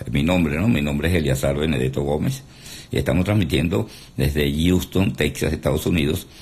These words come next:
y a través de, de, de Instagram, arroba Eliazar Benedetto, y también guayoyoazucarado punto com. Continuamos entonces con Paul Álvarez y vamos a conversar con él también sobre el caso este de, bueno, la Vinotinto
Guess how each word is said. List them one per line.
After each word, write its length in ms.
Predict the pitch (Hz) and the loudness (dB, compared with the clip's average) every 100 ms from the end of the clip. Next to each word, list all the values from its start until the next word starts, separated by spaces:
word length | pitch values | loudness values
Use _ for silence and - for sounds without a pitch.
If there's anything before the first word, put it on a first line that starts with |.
| - - - - - | -18 -16 -16 -16 -4
y 640 | 80 76 71 69 62 60 - | 0 0 0 0 0 0 -2
a 120 | 67 | 0
través 320 | 67 65 67 | 2 2 2
de, 600 | 85 80 67 58 52 - - - - | 0 0 0 0 -2 -6 -10 -14 -14
de, 260 | - 50 - - | -12 -10 -10 -12
de 200 | - 60 | -6 0
Instagram, 600 | 82 90 - 90 123 - - | 2 2 0 0 0 0 -2
arroba 440 | 65 73 73 - | 0 0 0 -2
Eliazar 360 | 67 65 65 58 | 0 0 0 0
Benedetto, 460 | 80 82 78 73 92 | 0 2 2 0 0
y 40 | |
también 380 | 73 69 78 - | 0 0 0 0
guayoyoazucarado 1080 | 71 67 76 87 90 73 78 80 73 82 80 | 0 2 2 0 0 -2 -2 0 2 0 -2
punto 340 | 73 69 69 | -4 -4 -4
com. 180 | - - - - - - | -6 -8 -12 -18 -18 -8
Continuamos 520 | 76 78 80 87 104 135 | -2 0 2 2 4 4
entonces 380 | 135 95 98 | 2 0 -2
con 160 | - 95 | 0 0
Paul 300 | 85 65 87 | 0 0 2
Álvarez 480 | 69 67 58 - - - - - - | 0 0 -4 -6 -12 -20 -20 -20 -14
y 340 | - 73 73 71 | -2 0 2 0
vamos 320 | 65 71 95 | 0 0 0
a 80 | 87 | 0
conversar 420 | 92 80 - 71 | 0 0 -2 -2
con 120 | 80 | -2
él 80 | 85 | -2
también 400 | - 95 90 90 | 0 0 2 0
sobre 300 | 98 92 71 | 2 2 2
el 100 | 67 | 0
caso 280 | 69 69 87 | -2 0 -2
este 220 | - 92 | 0 0
de, 100 | 78 | 2
bueno, 280 | 73 98 - - - - | 0 0 -2 -8 -10 -2
la 140 | 73 | 2
Vinotinto 800 | 82 82 - 107 - - - | 2 2 2 2 2 0 -2